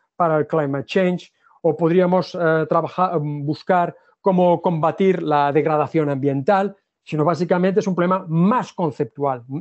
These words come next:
y, y, y, y mucho más ontológico y axiológico en términos de valores, en cómo nos relacionamos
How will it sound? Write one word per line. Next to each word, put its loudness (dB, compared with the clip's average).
y, 2
y, -2
y, -8
y -8
mucho -2
más -2
ontológico 2
y 2
axiológico -2
en -4
términos -2
de 0
valores, 0
en -2
cómo -2
nos -4
relacionamos -4